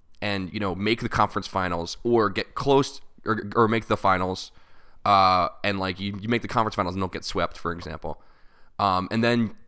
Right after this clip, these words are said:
you keep one of them, I think both of these trades were worth doing, right? Because say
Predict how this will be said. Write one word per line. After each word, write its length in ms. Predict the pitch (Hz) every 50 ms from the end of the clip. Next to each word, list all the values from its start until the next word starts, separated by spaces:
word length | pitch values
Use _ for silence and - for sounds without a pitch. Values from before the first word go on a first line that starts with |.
| _ -
you 340 | - 110 113 113 107 101 85 -
keep 280 | - - 160 139 - -
one 300 | 101 95 92 95 101 113
of 140 | 131 131 139
them, 260 | 170 185 196 202 185 - - - - - - - - - - - -
I 120 | - 110 104
think 500 | - - 123 117 107 95 - - - - - - - -
both 240 | - 113 107 104 110
of 60 | 107
these 140 | 101 95 90
trades 300 | - - 101 90 90 87
were 100 | 87 90
worth 340 | 87 87 85 76 73 - -
doing, 300 | 82 80 76 58 - - -
right? 260 | - 85 95 104 - - - - - - - - -
Because 440 | 95 95 - 123 120 113 101 - - - - - - - - - - - - - - -
say 500 | - - - 143 147 147 151 147 131